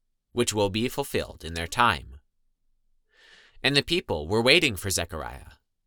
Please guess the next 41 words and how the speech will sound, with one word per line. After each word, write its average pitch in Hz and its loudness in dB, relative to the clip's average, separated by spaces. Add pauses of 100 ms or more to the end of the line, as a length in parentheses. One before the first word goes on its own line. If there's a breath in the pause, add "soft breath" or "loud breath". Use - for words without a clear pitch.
and 135 -2
they 131 8
were 131 6
wondering 95 2
at 87 -10
his 117 -4
delay 65 -8
in 73 -12
the 90 -6
temple. 69 -6 (840 soft breath)
And 139 6
when 139 6
he 165 0
came 175 2
out, - -10 (340)
he 135 4
was 143 6
unable 76 -4
to - -4
speak - -2
to - -12
them. - -16 (760 loud breath)
And 131 2
they 135 10
realized 127 2 (160)
that 123 2
he 110 2
had 92 -4
seen 101 0
a 90 -4
vision 123 0
in - -12
the 92 -8
temple. - -6 (760 soft breath)
And 123 4
he 135 4
kept - 2
making 135 2
signs 135 2
to 95 -8
them, 85 -18